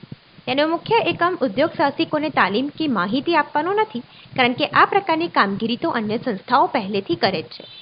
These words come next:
પરંતુ ઉદ્યોગ સાહસિકને પોતાની ઈચ્છા પ્રમાણેનો ઉદ્યોગ વિકસાવવામાં આ સંસ્થા મદદ કરે છે. આ એક યુનિક સંસ્થા છે એટલા માટે છોકરીઓ કે બધી સંસ્થાઓ તમે અત્યાર સુધી જોઈ હોય એકથી પાંચ નંબરની,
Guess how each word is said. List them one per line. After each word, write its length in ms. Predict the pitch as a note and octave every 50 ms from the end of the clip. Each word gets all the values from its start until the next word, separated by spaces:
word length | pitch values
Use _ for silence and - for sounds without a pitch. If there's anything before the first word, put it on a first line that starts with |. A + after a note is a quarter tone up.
| - - - - -
પરંતુ 320 | G3+ G3+ G#3 G3+ B3 A3+ -
ઉદ્યોગ 360 | A#3 G3 - B3+ D#4 - - -
સાહસિકને 480 | D#4 A3 G#3 - - B3+ - B3 C#4+
પોતાની 440 | C#4 - A3+ G3+ G3+ A#3+ B3 C4+ - A#3+
ઈચ્છા 300 | B3 - - E4 G4 G4
પ્રમાણેનો 480 | G4 D4+ C4+ B3+ A#3+ A#3 A#3+ A#3+ B3
ઉદ્યોગ 340 | A#3+ A3+ G3+ - - C4+ - -
વિકસાવવામાં 580 | G#3 F#3 - - C4+ C#4+ E4 D#4+ A3 - - - -
આ 100 | - G#3
સંસ્થા 360 | - - - - - A#3+ C4
મદદ 240 | A#3 - - D3+ - -
કરે 200 | - C#3+ B2 G2
છે. 140 | - - - - _ - - - - - - - -
આ 140 | - F4 G4
એક 100 | A4 G#4+ - B3
યુનિક 320 | B3+ C4 C#4 F4 F#4+ -
સંસ્થા 380 | - E4 D4 C#4+ - - D4+ D4+
છે 120 | - E4
એટલા 180 | C#4+ C#4+ D4 D#4+
માટે 220 | D4+ C#4 B3+ D4+
છોકરીઓ 420 | D4 - C4+ G#3 - A#3+ A#3+ C#4+ D#4+
કે 120 | - G#4
બધી 360 | B3+ A3+ A3+ G3+ - D4 F4
સંસ્થાઓ 460 | F4 - E4 C#4 C4 - - C#4 C4+
તમે 240 | C#4 - D4 D4 C#4
અત્યાર 220 | A#3 - - A#3+ B3+
સુધી 260 | - C#4 B3 C#4+ C4+
જોઈ 220 | - A3 F#3+ F3+
હોય 200 | A#3+ B3+ C#4 -
એકથી 260 | - G3+ - - B3
પાંચ 280 | - A3+ G3 F#3+ - -
નંબરની, 420 | G3+ F#3 F#3 F#3 G3+ F#3+ A#3 D#4